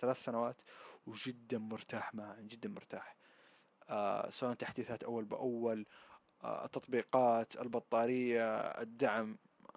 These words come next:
أنا شايف دعم ما شاء الله رهيب، جميل، لطيف منهم. نيجي على الأندرويد. لو جينا على الأندرويد، أنت الآن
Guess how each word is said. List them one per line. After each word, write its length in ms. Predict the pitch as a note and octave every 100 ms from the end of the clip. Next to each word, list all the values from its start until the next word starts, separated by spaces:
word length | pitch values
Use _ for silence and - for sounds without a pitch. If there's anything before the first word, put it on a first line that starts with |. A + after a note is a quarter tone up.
| -
أنا 320 | A#2+ A#2+ A#2+
شايف 240 | - C#3
دعم 300 | B2 C#3+ B2 A#2
ما 60 |
شاء 120 | A#2 B2
الله 140 | B2+ A#2
رهيب، 280 | A#2 C3
جميل، 260 | A2+ A#2+ B2+
لطيف 320 | A2 B2+ A#2+
منهم. 320 | A#2+ G#2+ G#2+ G#2 - - - - _ _ _ _ - -
نيجي 280 | D#3+ E3+ E3+
على 140 | D3+
الأندرويد. 540 | C3 C#3+ C#3+ B2 G#2 - - _ - _ _ _ _ _ _ - -
لو 100 | B2+
جينا 260 | B2+ F#3+ G3
على 100 | D#3+
الأندرويد، 400 | F3 E3 E3+ F3+
أنت 240 | - D3+ D#3+
الآن 640 | D3+ F3 G3+ A3 A#3